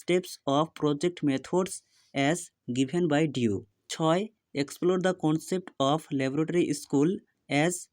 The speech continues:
proposed by জন ডিউয়ে। সাত পর্বে mention the main principles of teaching as suggest by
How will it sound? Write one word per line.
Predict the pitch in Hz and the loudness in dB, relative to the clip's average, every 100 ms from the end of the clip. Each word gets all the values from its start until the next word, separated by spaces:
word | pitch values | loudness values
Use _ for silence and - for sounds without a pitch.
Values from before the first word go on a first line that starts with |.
| _ - | _ -2
proposed | 156 165 170 170 180 175 147 | -2 2 0 2 0 2 2
by | 127 165 165 | 4 2 0
জন | 139 147 170 | 0 0 0
ডিউয়ে। | 135 101 95 107 - _ _ - | 0 0 -2 -6 -18 _ _ -12
সাত | - 147 156 - | -4 -2 -2 0
পর্বে | 185 180 185 156 | 2 4 4 4
mention | 147 147 180 180 | 4 2 2 2
the | 175 147 | 2 4
main | 156 180 | 4 2
principles | 156 151 - 156 165 - - | 0 0 -2 -2 -2 -2 -4
of | 151 - | -4 2
teaching | 143 143 175 156 139 139 | 0 2 0 0 0 2
as | 170 - _ _ - | 0 -4 _ _ -6
suggest | 139 139 165 - 143 | -2 0 -2 -2 0
by | 135 | 2